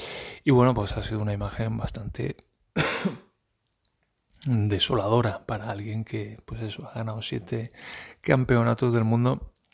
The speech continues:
Pues de estar ahora, puf, en las, em, pues eso, luchando cuarto o quinto.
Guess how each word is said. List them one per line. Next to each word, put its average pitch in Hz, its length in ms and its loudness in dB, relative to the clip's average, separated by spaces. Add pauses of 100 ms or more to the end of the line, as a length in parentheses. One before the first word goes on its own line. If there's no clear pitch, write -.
(1200)
Pues 113 200 4
de 117 100 6
estar 123 320 6
ahora, 127 680 6
puf, 135 240 0 (1400)
en 107 300 -2
las, 101 540 -4
em, 135 340 -4
pues 117 220 4
eso, 117 200 4
luchando 113 540 0
cuarto 135 380 4
o 120 80 0
quinto. 135 580 -2